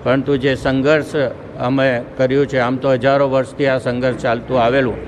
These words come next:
પણ ઓગણીસો પંચ્યાસીથી ખરેખર અમારા, અ, લાભમાં, અમાર-, અમારે આ સંઘર્ષમાં જોડાવાની તક મળી, ત્યારે અમે ઓગણીસો પંચ્યાસીમાં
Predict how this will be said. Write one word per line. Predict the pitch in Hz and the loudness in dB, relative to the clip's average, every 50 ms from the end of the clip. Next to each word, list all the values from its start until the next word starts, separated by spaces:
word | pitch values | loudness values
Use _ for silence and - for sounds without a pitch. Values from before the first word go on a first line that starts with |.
| - - - - - - - - | -12 -14 -14 -16 -16 -16 -12 -6
પણ | - 120 131 135 | -4 0 0 0
ઓગણીસો | 131 131 131 127 117 123 139 147 147 143 - 143 | 0 0 0 -2 0 0 0 0 0 0 0 0
પંચ્યાસીથી | 127 131 131 123 120 123 139 135 135 127 - 143 127 107 135 120 98 92 - - - - - - - - - - | 0 2 0 0 0 2 2 2 2 2 0 -2 -2 -2 -2 -2 -2 -4 -8 -14 -16 -18 -18 -16 -16 -16 -6 -4
ખરેખર | 127 127 131 135 127 - 143 139 131 | 0 0 2 0 0 2 2 2 2
અમારા, | 135 - 135 131 131 131 131 135 127 135 131 131 131 127 | 0 -2 -2 -2 0 2 2 2 2 2 4 4 2 2
અ, | 123 - - - - 131 127 120 117 113 107 104 - - - - 127 131 | 0 -2 -6 -10 -10 -6 -2 0 0 0 0 0 -2 -6 -10 -10 -6 -2
લાભમાં, | 123 123 123 120 117 131 135 135 131 - | 0 0 0 0 0 0 0 0 0 -2
અમાર-, | - 127 123 131 135 135 139 135 139 143 143 - - - - - - | -2 -2 0 2 2 2 4 2 2 0 -2 -4 -8 -10 -10 -10 -4
અમારે | - 135 135 147 151 156 151 147 143 123 110 - - - - - - - - - - - | -2 2 4 4 4 6 6 4 4 2 0 -4 -10 -14 -14 -14 -14 -14 -16 -14 -6 -2
આ | 131 131 135 131 127 | 2 2 2 2 0
સંઘર્ષમાં | - - 131 131 131 139 135 127 - 143 135 127 | -2 -4 -4 -2 0 0 0 0 -2 -2 -2 0
જોડાવાની | 127 127 127 127 127 127 127 127 131 127 131 127 | 0 0 2 4 4 2 2 2 0 -2 -2 -4
તક | 110 - 120 113 110 | -2 -2 -2 -2 -2
મળી, | 127 123 127 135 135 123 | -2 0 0 0 0 0
ત્યારે | - 143 123 123 123 131 135 | 0 0 0 2 4 2 2
અમે | 127 123 127 131 127 | 2 2 0 0 0
ઓગણીસો | 123 120 113 123 131 127 110 135 127 | 0 0 -2 -2 -4 -4 -4 -4 -4
પંચ્યાસીમાં | - 127 120 120 113 - 135 131 131 123 - - 127 127 127 123 135 139 127 95 | -2 -2 -2 -2 -2 0 0 0 0 0 -2 -2 -2 -2 -2 0 2 2 2 0